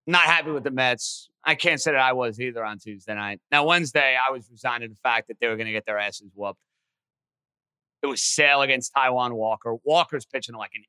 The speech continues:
eighty E R A in the second half of this year. I mean, the Mets had absolutely no chance in that game. I actually thought the Mets would win on Tuesday night, though. And it got off to a lead, and Alonso got thrown out at the plate,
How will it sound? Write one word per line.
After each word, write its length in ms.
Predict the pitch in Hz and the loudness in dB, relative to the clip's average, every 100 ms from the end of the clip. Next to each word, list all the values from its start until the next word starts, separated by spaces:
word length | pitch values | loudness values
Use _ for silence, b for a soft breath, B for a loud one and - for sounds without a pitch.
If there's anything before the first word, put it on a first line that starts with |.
| - | -6
eighty 240 | 135 139 | -4 0
E 20 | |
R 220 | 131 120 117 | 0 0 0
A 100 | 113 | -4
in 80 | |
the 40 | 104 | -6
second 300 | - 101 104 | -12 -12 -12
half 160 | 104 98 | -10 -10
of 60 | _ | _
this 180 | 95 - | -20 -20
year. 220 | 92 92 _ | -20 -20 _
I 60 | 120 | -6
mean, 100 | 127 | -2
the 60 | |
Mets 220 | 135 135 | 0 -2
had 80 | 120 - - | -4 -8 0
absolutely 400 | 131 120 120 110 | 0 0 -4 -8
no 100 | 107 | -8
chance 320 | 101 110 98 | -8 -10 -12
in 60 | 101 | _
that 160 | 101 92 | -20 -14
game. 240 | 101 101 - _ _ _ _ _ | -14 -12 -16 _ _ _ _ _
I 100 | 160 | 4
actually 380 | 180 214 202 202 | 6 4 0 0
thought 220 | 190 180 | 2 0
the 80 | 170 | 0
Mets 200 | 156 143 | 0 -2
would 80 | 147 | -4
win 200 | 131 135 | -6 -4
on 160 | 127 110 | -4 -6
Tuesday 300 | 113 110 110 | -12 -10 -10
night, 180 | 101 95 | -10 -12
though. 160 | 90 - _ | -14 -16 _
And 100 | 123 | 0
it 80 | 127 | 2
got 180 | 139 147 | 4 4
off 160 | 160 - | 2 0
to 80 | 165 | -4
a 80 | |
lead, 500 | 147 143 139 139 135 131 | -2 0 0 0 -2 -4
and 100 | 117 | -8
Alonso 420 | 107 131 147 139 | -2 -2 0 -2
got 160 | 147 139 - | -2 -2 -2
thrown 180 | 139 | -2
out 140 | 135 135 | 0 -2
at 80 | 127 | -4
the 80 | 131 | -10
plate, 500 | - 127 123 120 | -2 0 2 0